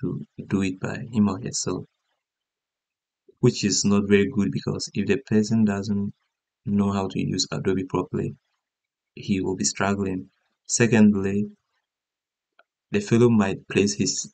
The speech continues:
or her signature anywhere, which you don't want. So it's always better you, you specify where the fellow would fill and sign. So to do this, make sure you turn on advanced,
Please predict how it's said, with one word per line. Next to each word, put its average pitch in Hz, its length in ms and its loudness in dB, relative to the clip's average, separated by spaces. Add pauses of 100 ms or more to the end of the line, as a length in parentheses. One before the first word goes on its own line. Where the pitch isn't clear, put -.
or 92 140 -4
her 110 120 -2
signature 98 680 0 (280)
anywhere, 101 500 0 (180)
which - 200 -4
you 95 60 -4
don't 92 220 -2
want. 95 300 -10 (1000)
So 95 480 -2 (640)
it's - 340 -6
always 107 180 6
better 98 300 2
you, 92 440 0 (840)
you 101 160 -4
specify 101 580 0
where 98 260 -2
the 92 140 -4
fellow 98 300 -2
would 92 160 0
fill 95 320 -4
and 95 160 -6
sign. 95 380 -6 (640)
So - 180 0
to 104 160 0
do 110 140 8
this, 107 200 6
make 107 180 6
sure 107 140 6
you 95 140 4
turn 101 400 0
on 95 320 -8
advanced, 98 640 -6